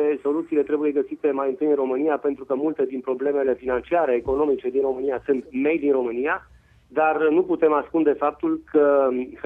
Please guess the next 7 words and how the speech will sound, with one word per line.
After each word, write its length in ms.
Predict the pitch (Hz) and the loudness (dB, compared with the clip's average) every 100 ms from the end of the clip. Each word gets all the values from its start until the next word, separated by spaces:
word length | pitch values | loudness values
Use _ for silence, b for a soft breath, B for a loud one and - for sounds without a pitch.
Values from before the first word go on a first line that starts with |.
| 139 117 | -2 -2
în 80 | 117 | 0
primul 260 | 160 160 | 2 4
rând, 280 | 147 165 - | 4 2 -2
acum, 600 | - 117 - 165 147 175 b b b b | -2 -2 -2 -2 0 -2 b b b b
criza 340 | - 185 160 156 | -6 -2 0 -2
din 240 | 135 151 | 0 0
Grecia 440 | 143 190 - 127 | 4 4 4 -4